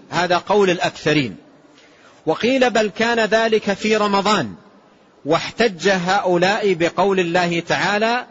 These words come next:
"شهر رمضان الذي أنزل فيه القرآن"، قالوا: "أول ما أكرمه الله أنزل عليه القرآن"، وإلى هذا ذهب جماعة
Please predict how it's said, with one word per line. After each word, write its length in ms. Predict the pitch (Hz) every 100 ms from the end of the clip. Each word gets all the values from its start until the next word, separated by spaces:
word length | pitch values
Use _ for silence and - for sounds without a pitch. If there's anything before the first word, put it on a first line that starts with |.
| - - -
"شهر 680 | - 196 226 196 185 185 175
رمضان 580 | 165 147 139 165 214 233
الذي 520 | 220 185 170 160 165 185
أنزل 500 | 180 220 190 214 214
فيه 240 | 220 190
القرآن"، 500 | 180 185 190 175 120 82 - - _ _ -
قالوا: 440 | 156 190 220 254 262 - - - _ -
"أول 500 | 190 247 220 202 190
ما 200 | 180 170 160
أكرمه 680 | 220 226 - 190 208 190 165
الله 680 | 156 160 214 214 233 262 247 - _ - -
أنزل 440 | 185 214 180 175 160
عليه 400 | 139 165 190 175
القرآن"، 580 | - 160 175 208 254 247
وإلى 320 | 170 180 175
هذا 600 | 165 151 175 226 240 240 226
ذهب 380 | 160 160 156
جماعة 760 | 151 139 139 160 185 180 175 196